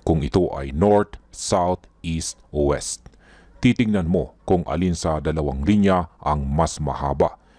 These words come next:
dahil iyon ang direksyon ng deposito. Kung parehas silang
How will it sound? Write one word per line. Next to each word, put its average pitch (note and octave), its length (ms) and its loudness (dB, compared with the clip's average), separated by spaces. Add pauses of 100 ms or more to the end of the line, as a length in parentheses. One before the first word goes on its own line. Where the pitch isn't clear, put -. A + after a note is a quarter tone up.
(120)
dahil D2+ 320 0
iyon F#2 360 6 (120)
ang D2+ 240 -6
direksyon D#2+ 560 0 (240)
ng D#2 320 0
deposito. F2+ 640 -6 (2250)
Kung C#3+ 160 6
parehas G2+ 480 0
silang E2 400 0